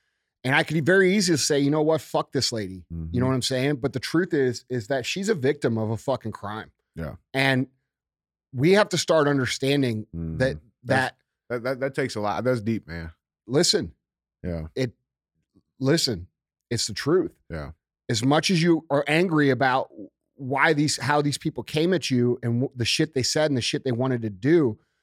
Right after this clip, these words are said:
Speaker 1: if we're ever gonna fix anything, we have to acknowledge what was done. And what
Speaker 2: Yeah.
Speaker 1: was done was these people were highly misled and lied to by people that they should have been able to trust.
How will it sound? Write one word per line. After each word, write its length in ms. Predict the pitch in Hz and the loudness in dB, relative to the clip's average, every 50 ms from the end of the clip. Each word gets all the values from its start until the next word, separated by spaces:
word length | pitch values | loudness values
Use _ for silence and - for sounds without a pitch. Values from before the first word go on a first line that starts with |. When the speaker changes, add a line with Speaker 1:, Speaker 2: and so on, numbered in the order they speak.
| _ _ _ _ _ _ _ _ _ _ _ _ - | _ _ _ _ _ _ _ _ _ _ _ _ -8
Speaker 1:
if 120 | 120 - | -4 0
we're 100 | 143 151 | 4 4
ever 160 | 160 170 185 | 6 6 6
gonna 160 | 175 175 151 | 4 4 2
fix 340 | 135 - - 180 180 - - 180 | 2 2 2 2 2 2 2 2
anything, 400 | 156 139 131 - 135 131 127 127 | 2 2 2 2 2 2 2 2
we 100 | 127 127 | 2 2
have 180 | 147 147 147 - | 2 0 0 0
to 100 | - 143 | 0 0
acknowledge 560 | 123 117 123 123 120 143 151 151 135 110 107 | 0 0 0 0 2 2 2 2 2 0 0
what 200 | 110 127 131 - | -2 -2 -2 -2
was 160 | 127 117 104 | -4 -6 -6
done. 420 | 95 101 113 139 170 175 139 123 120 | -4 -2 2 2 4 4 2 0 0
And 120 | 113 110 113 | -2 -2 -2
what 100 | 127 - | -2 -2
Speaker 2:
Yeah. 60 | - - | -2 -4
Speaker 1:
was 140 | 117 107 | -4 -4
done 340 | 101 - 135 160 196 190 147 | -2 0 2 2 4 4 4
was 220 | 127 127 123 113 104 | 2 2 2 0 0
these 160 | 127 120 - | -4 -6 -6
people 280 | - - 151 - - 120 | -4 -6 -6 -4 -4 -4
were 160 | 120 117 110 | -2 -2 -4
highly 400 | - - 143 147 151 151 151 147 | -2 0 0 2 4 4 4 4
misled 580 | 135 139 135 127 - - 131 131 143 151 151 147 | 2 2 2 2 0 0 2 2 4 4 2 2
and 220 | 127 123 120 117 | 0 0 0 0
lied 300 | 117 113 127 151 156 160 - | 0 0 0 0 0 0 0
to 140 | - 147 127 | 0 0 0
by 180 | 113 123 120 | 0 0 -2
people 340 | - - - 135 - 127 120 | -2 -2 -4 -4 -2 -2 -2
that 160 | 113 120 101 - | -2 -4 -6 -4
they 80 | 127 117 | -4 -4
should 300 | - - - 156 147 147 | -2 0 2 2 2 2
have 140 | 156 135 | 2 0
been 120 | 117 135 135 | 0 0 0
able 220 | 131 135 127 131 120 | 0 0 0 -2 -2
to 80 | 117 107 | -4 -6
trust. 600 | - - - 170 175 160 117 107 - - - | -8 -4 0 2 2 2 2 -2 -6 -8 -8